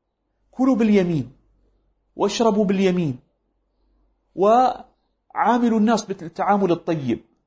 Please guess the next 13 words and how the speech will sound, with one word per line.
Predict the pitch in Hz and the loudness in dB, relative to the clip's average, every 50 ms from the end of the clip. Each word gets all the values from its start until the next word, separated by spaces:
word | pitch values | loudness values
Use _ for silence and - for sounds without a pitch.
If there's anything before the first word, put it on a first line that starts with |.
| _ _ _ _ _ _ _ | _ _ _ _ _ _ _
انظروا | 175 185 202 294 294 269 | -8 -2 0 2 2 2
إلى | 226 220 233 | 2 2 0
أمهات | - 196 202 202 208 175 208 262 262 269 226 | 0 0 -2 0 0 0 0 -2 -4 -4 -6
المؤمنين، | 202 196 202 - 180 185 208 226 254 247 202 170 - _ _ _ _ _ _ _ _ _ _ _ _ _ _ _ | -8 -8 -8 -6 -6 -4 -2 0 0 0 -2 -4 -12 _ _ _ _ _ _ _ _ _ _ _ _ _ _ _
كم | - - 262 302 262 196 160 - - - _ _ _ _ _ _ _ _ _ _ _ _ | -6 -2 -2 -2 -2 -2 -6 -8 -10 -18 _ _ _ _ _ _ _ _ _ _ _ _
حفظنا | _ - - 208 196 202 277 294 233 208 190 156 127 113 - - _ _ _ _ _ _ _ _ _ | _ -4 -2 -2 0 0 0 -2 0 -2 -2 -2 -4 -6 -8 -12 _ _ _ _ _ _ _ _ _
من | 160 170 180 180 | -12 -8 -8 -6
سنة | 160 - - - 320 311 262 220 180 - - | -6 -6 -4 -4 -4 -2 -2 -2 -4 -4 -6
النبي | 165 165 170 165 151 | -6 -4 -2 -2 -2
صلى | 131 - 143 139 135 | -4 -4 -4 -2 -2
الله | 123 120 120 127 123 123 127 113 | -2 0 0 0 0 0 -2 -2
عليه | 107 107 123 120 110 | 0 0 0 -2 -4
وسلم | 110 107 - - 117 104 92 85 - | -4 -6 -4 -2 -4 -2 -2 -4 -8